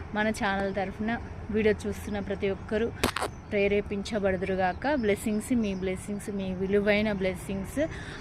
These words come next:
అందించగలరని కోరుతున్నాను. ఈరోజు మరి నూతనమైన పనులు స్టార్ట్ చేసే వాళ్ళు, ఫంక్షన్స్ చేసుకునే వాళ్ళు, గృహములు, గృహప్రవేశములు,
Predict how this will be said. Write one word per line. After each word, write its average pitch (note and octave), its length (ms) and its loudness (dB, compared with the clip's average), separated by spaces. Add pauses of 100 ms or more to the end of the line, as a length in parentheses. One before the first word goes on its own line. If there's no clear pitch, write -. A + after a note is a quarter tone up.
అందించగలరని G3+ 760 2
కోరుతున్నాను. F#3+ 960 0 (1500)
ఈరోజు G#3+ 380 6
మరి A3 220 6
నూతనమైన A3 720 4
పనులు G3 480 2 (400)
స్టార్ట్ G3 320 4
చేసే G3+ 260 4
వాళ్ళు, F#3 400 0 (400)
ఫంక్షన్స్ G3+ 600 -2
చేసుకునే F#3 420 -2
వాళ్ళు, F#3 300 0 (400)
గృహములు, G3+ 540 2 (440)
గృహప్రవేశములు, F#3+ 960 0